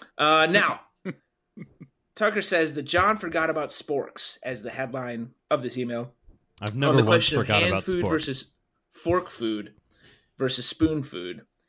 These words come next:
Speaker 1: Hand foods def-, are definitely inferior in every way except for on the,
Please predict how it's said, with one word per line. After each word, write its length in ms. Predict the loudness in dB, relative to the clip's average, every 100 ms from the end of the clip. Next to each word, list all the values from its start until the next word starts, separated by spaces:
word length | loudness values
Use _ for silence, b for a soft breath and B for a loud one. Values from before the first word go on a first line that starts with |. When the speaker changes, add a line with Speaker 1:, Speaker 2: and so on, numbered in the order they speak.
| _ 0
Speaker 1:
Hand 220 | 2 2
foods 260 | 0 0 2
def-, 280 | 2 2 2
are 120 | 4
definitely 400 | 4 0 -2 -2
inferior 500 | 0 2 4 4 4
in 60 |
every 220 | 0 0 0
way 180 | 2 0
except 380 | -2 -2 -2
for 240 | 0 -4 2
on 240 | 2 2
the, 320 | -2 -4 -8